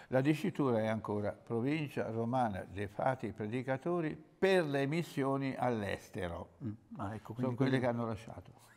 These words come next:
Speaker 2: Eh, sono
Speaker 1: Non ci
Speaker 2: quelli che
Speaker 1: sono
Speaker 2: hanno
Speaker 1: più.
Speaker 2: lasciato.
Speaker 1: Io ci sono stato con mio fratello per un mese intero lì in Pakistan, e poi appunto lì sono nate delle vocazioni, sono venuti in Italia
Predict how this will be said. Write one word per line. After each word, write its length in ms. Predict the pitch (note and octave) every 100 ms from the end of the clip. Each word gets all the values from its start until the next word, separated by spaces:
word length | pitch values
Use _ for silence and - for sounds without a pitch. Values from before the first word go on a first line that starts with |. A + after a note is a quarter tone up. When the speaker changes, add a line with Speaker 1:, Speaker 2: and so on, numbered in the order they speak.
| - _ - - A2
Speaker 2:
Eh, 140 | G2+
sono 140 | B2
Speaker 1:
Non 0 |
ci 20 | A#2
Speaker 2:
quelli 140 | A#2+
che 60 | A2
Speaker 1:
sono 140 | B2+
Speaker 2:
hanno 60 | A#2+
Speaker 1:
più. 80 | B2
Speaker 2:
lasciato. 340 | G#2+ G2 G2 - -
Speaker 1:
Io 180 | - C#3
ci 120 | B2+ A2+
sono 240 | A#2 B2
stato 280 | B2 C3 B2
con 100 | A2
mio 120 | A2+
fratello 380 | G2+ G2 B2+ A2+
per 180 | - A2
un 100 | A2+
mese 240 | A#2 -
intero 460 | G#2 F#2+ A#2+ A2+ G2+
lì 100 | G2
in 100 | G2
Pakistan, 720 | G#2 F#2 G2 - A#2 C#3+ B2
e 320 | F#2+ F#2+ G2 - -
poi 380 | G#3 B3 A3 - - - - - _ _ -
appunto 680 | C#3+ C#3+ F2+ F2 F#2 A2+ -
lì 180 | C#3 C3+
sono 280 | G#2+ A2
nate 300 | A2 A#2 G#2+ G#2
delle 180 | G#2
vocazioni, 800 | G2 F#2 F#2+ - - F2 A#2 F#3 - - _ _ _ _ _ - -
sono 240 | - E3+ C#3+
venuti 440 | A#2 A2+ G#2 G2+
in 80 | G2+
Italia 640 | A2+ - F#2 F#2 A2 C3